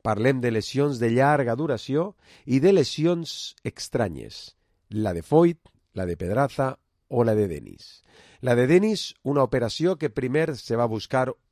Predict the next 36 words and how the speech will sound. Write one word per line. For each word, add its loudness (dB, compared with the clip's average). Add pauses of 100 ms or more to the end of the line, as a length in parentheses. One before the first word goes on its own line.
(560)
un -2
tractament -4
conservador 0
i -2
no -4
va -8
funcionar, -2 (760)
i -4
que, -2 (1120)
després 0
d'un 2
any 4
parat, 0 (600)
lo 2
normal, 0
lo -2
lògic, 0
lo -2
habitual 0 (100)
és -20
que -4
tinga -2
estos -8
baixons. -10 (760)
Les 4
altres 6
dos 4
ja 0
ho 2
hem 0
explicat -2
i -6
ja 2
és -6
també 0 (260)
repetitiu. -4